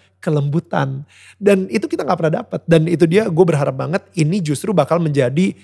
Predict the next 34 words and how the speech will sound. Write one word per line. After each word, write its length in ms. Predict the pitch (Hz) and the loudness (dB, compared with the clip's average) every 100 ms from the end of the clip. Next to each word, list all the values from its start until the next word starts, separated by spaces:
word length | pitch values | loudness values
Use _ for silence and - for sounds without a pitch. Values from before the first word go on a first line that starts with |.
| _ - | _ -2
anomali 560 | 143 147 139 139 190 | 2 4 4 4 4
di 100 | 160 | 2
algoritma 800 | - 143 135 139 135 - 160 175 - | 2 2 4 2 0 0 0 0 -2
YouTube 320 | 147 135 131 | -2 -2 -4
tersebut 380 | 139 151 147 135 | -6 -4 -4 -4
gitu. 320 | 131 120 143 | -6 -6 -8
Dan 160 | 143 143 | 0 0
mudah-mudahan 520 | 151 151 143 135 165 | 2 2 2 4 4
bagi 180 | 202 143 | 4 4
kalian 300 | 139 131 131 | 4 2 0
yang 100 | 127 | -2
nonton 300 | 127 123 123 | -6 -6 -6
pun 140 | 170 233 | -6 -4
juga, 360 | 165 135 131 _ - - | -2 -2 -4 _ -20 -10
misalnya 600 | 151 139 135 143 190 185 - - | -4 -2 0 2 2 2 -2 -8
kalian 240 | - 156 180 | 0 2 4
ngerasa 320 | 160 135 170 | 2 2 2
ini 200 | 175 165 | 4 2
sesuatu 360 | 165 156 135 147 | 2 2 0 0
yang 160 | 143 | -2
sangat 240 | 135 131 123 | -2 -4 -4
penting, 300 | 127 170 175 | -8 -8 -8
please 420 | - 170 - - | -4 -4 -4 -16
share 300 | - - 160 | -8 0 2
this 200 | 143 135 | 2 -4
video. 320 | - 117 113 107 _ _ _ | -6 -8 -8 -10 _ _ _
Gue, 220 | 147 180 156 | 4 6 6
gue 220 | 151 147 | 2 2
berharap 380 | 165 143 139 135 | 2 0 -2 -2
banget 260 | 131 135 165 | -4 -6 -2
lu 80 | 170 | -2
bisa 200 | 156 135 | 0 -2
share 260 | - 135 | -2 -2
ini. 340 | 131 160 185 | -2 -4 -4